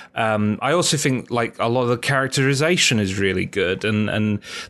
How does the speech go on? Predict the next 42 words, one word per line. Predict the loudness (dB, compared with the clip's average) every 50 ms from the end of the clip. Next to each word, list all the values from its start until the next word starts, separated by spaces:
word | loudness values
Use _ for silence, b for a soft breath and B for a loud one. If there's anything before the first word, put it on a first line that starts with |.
| B
the | -2 0
moment-to-moment | 2 2 2 2 2 2 0 0 0 0 2 2 2 2 2 2 2 0 0
stuff | -2 0 0 -2 -2 0 -2
is | -2 -2 0 0
really | 0 2 2 0 0
working. | 0 0 2 2 2 0 -2 -2 -2 0 0 2
Well, | 0 0 0
the, | 0 0 0
the | 0 -2
problem | -2 -2 -2 -2 0 0 2 2 0 2 2 0
with | 0 0 2
this | 0 0 0 0 -2 -2 -4 -2
is | 0 0 2 2 0 0 -4 -2
the | -2 -2
broad | -2 0 0 0 2 2 2 0 0
stroke | 0 0 0 0 -2 -2 -4 -4 -2 -2
stuff. | -2 0 0 -2 -2 -4 -4 -2 -2
It's | -2 0 0 -2 -2
the, | 0 0 2 2 2 2 B B B B B B -4
the | -4 -4
bigger | -2 0 0 0 0 0 2 2 2 2
structural | 0 0 0 0 -2 -2 0 0 0 2 2 2 2 2
stuff. | 0 0 0 0 -2 -2 -4 -4 -2
Like, | -2 -2 -2 0 0
there | 2 2 2
are, | 2 0 -2 -8 B B B B B B B B B
there | 0 2 2
are | 2 0
character | 0 -2 0 2 2 2 0 0 -2 0 0 2 2
arcs | 2 0 0 -2 -4 -2
that | 0 -2 -2 -4 -6 _
aren't | 0 0 0 0 0 0
resolved. | 0 0 0 2 0 0 2 0 0 -2 -4 -6 -10 -10 -4
Like, | -2 0 0 0 0 -2
you, | -6 -12 -8 -4 0 0 0 0 0 -4 -10 -6 -4
Leah, | -2 0 2 2 2 2 2
you | 2 2 2 2
were | 0
talking | 0 0 -2 -2 0 -2 -2
about | 0 0 0 0 0 -2 -2
Vaan | -2 0 0 2 2 2 2
and | 2 2